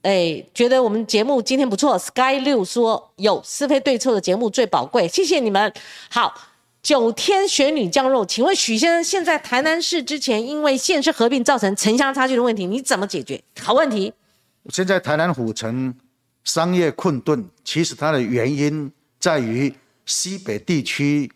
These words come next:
Speaker 2: 没有发展好，
Speaker 1: 嗯。
Speaker 2: 因为一八二三年台江内海干涸之前呢，哈，我们西北地区嘉梨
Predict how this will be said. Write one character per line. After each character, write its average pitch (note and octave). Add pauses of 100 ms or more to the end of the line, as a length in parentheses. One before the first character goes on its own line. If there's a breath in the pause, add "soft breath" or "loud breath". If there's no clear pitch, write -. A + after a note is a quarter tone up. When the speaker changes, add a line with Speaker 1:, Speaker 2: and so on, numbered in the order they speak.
(320)
Speaker 2:
没 B2+
有 A#2
发 C#3
展 B2+
好， -
Speaker 1:
嗯。 A#3+
Speaker 2:
因 G3+
为 G#3
一 G3+
八 F#3+
二 G3
三 F3+
年 A2 (400 soft breath)
台 C3+
江 E3+
内 F3
海 F#2+ (760)
干 E3+
涸 C3
之 E3
前 -
呢， F2+
哈， F#2+ (320 soft breath)
我 A#2+
们 C3+
西 F#3+
北 B2
地 F3+
区 E3+
嘉 E3
梨 G#2+